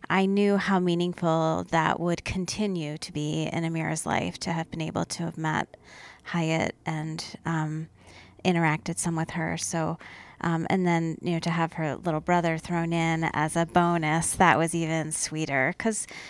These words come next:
children don't need language to be able to communicate. And so, um, Amira was able to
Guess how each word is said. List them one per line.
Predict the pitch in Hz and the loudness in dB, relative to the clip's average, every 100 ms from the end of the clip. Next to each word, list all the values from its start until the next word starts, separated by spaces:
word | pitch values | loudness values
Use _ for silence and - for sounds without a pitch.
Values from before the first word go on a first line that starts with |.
| - - - | -18 -14 0
children | - 330 311 247 208 | 6 6 8 6 8
don't | 196 - | 6 6
need | 185 175 | 2 2
language | 160 165 170 135 110 - | 2 0 0 -2 -2 -4
to | - 185 | -4 -4
be | 160 | -2
able | 156 151 | -2 -4
to | - 180 135 139 - - _ - | -4 0 2 0 -4 -14 _ -4
communicate. | - 208 226 220 170 107 - - - - - - | 2 4 4 2 0 -4 -4 -12 -16 -18 -16 -2
And | 180 180 | 0 0
so, | - - 180 165 160 - | 0 2 6 6 6 4
um, | - 160 156 156 170 - _ - - | 2 -2 -2 -4 -8 -12 _ -16 -2
Amira | 190 202 190 | 2 4 4
was | 170 165 | 4 2
able | 160 160 | 0 0
to | - - 160 | -4 -4 -2